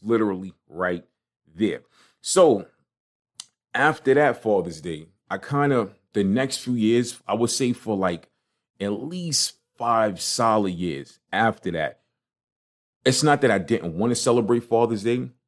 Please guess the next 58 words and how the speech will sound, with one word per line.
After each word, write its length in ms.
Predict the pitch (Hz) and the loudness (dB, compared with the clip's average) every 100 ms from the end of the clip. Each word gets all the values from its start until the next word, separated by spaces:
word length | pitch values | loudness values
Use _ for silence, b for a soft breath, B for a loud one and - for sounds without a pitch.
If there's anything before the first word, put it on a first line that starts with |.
| _ 85 | _ _
but 180 | - 107 | 0 2
I 100 | 90 | 2
just, 280 | 101 107 - | -2 -2 -2
like, 260 | 107 92 - _ _ _ - | -2 -2 -4 _ _ _ -10
took 280 | - 127 95 | -2 0 -2
it 100 | - | -8
easy. 300 | 110 87 76 76 | -6 -6 -6 -8
Like, 160 | 92 | -2
I 60 | 101 | 2
w-, 160 | 107 | 2
I 80 | 90 | 2
would 260 | 107 101 95 _ _ _ _ - | 2 2 -2 _ _ _ _ -6
let 200 | 113 107 | -6 -6
the 60 | |
kids 260 | 95 120 104 | -6 -4 -2
play 180 | 110 92 | -2 0
video 280 | 113 113 107 | 2 2 0
games, 360 | 107 110 110 | 0 0 2
you 120 | 104 | 2
know 60 | 117 | 2
what 40 | |
I'm 60 | 117 | 0
saying? 280 | 117 113 101 | 0 0 2
Boom, 240 | 113 107 | 2 2
boom, 220 | 98 101 | 2 0
boom. 320 | 95 120 107 - | 2 2 0 -2
Hey, 200 | 113 107 | -4 -2
we 140 | 110 | 0
gonna 120 | 117 | -2
play 120 | 101 | -2
s-, 160 | 110 - | -8 -8
we, 200 | 113 127 | -4 -2
we 120 | 127 | 2
not 140 | 139 127 | 2 2
gonna 160 | 127 | 2
do 100 | 123 | 2
too 160 | 120 101 | 0 -2
much. 180 | 80 - | -6 -4
I 60 | 120 | 0
didn't 160 | 139 | 2
wanna 180 | 127 110 | 2 0
do 160 | 101 123 | -2 -2
too 160 | 120 | -2
much 200 | 101 95 | -4 -4
because 400 | 101 - 107 90 _ _ _ _ _ _ _ | -8 -2 -2 -2 _ _ _ _ _ _ _
it 120 | 120 | -4
just, 440 | 120 135 139 - 95 | 0 0 0 -4 -6
the 100 | 98 | -8
day 340 | 82 120 123 | -6 -2 0
itself 520 | 127 - - 127 117 | -2 -4 0 2 0
just 240 | - 107 - | -2 -12 -4
put 140 | 104 | -4
a 40 | 78 | -4
bad 400 | - 98 90 - | -4 -2 -2 -6
taste 320 | - 104 - | -6 -6 -6
in 80 | 85 | -8
my 140 | 76 | -10
mouth. 220 | 73 73 | -12 -14